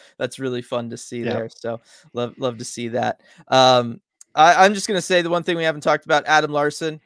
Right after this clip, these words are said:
Speaker 1: I know I'm wearing this. Uh, I was wearing it earlier today anyway, but, uh, two,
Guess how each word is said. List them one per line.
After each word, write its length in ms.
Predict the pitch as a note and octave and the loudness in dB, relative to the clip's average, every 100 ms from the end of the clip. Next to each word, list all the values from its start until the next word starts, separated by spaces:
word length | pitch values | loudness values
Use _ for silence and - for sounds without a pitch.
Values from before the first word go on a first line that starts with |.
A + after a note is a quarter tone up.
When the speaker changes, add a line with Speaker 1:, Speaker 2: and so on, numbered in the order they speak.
| - | -12
Speaker 1:
I 80 | C#3 | -8
know 140 | D3 | -8
I'm 100 | C#3+ | -8
wearing 360 | D3 D3 C#3+ C#3+ | -6 -6 -8 -10
this. 300 | D3 - - _ - | -12 -12 -20 _ -8
Uh, 300 | B2+ B2+ B2+ - C3+ | -4 -2 -2 -6 -6
I 80 | |
was 100 | C3+ | -6
wearing 200 | D3 D#3+ | -2 -2
it 60 | D3+ | -2
earlier 320 | D3 D3 C#3+ | -2 -2 -2
today 320 | C#3+ C#3 C#3 | -4 -4 -2
anyway, 360 | C#3 C#3 C3 B2+ | -4 -4 -4 -4
but, 360 | B2+ D3+ C#3+ - _ _ | 0 2 2 0 _ _
uh, 180 | C3+ C3 B2+ | 0 0 0
two, 260 | - F#3 | -2 -2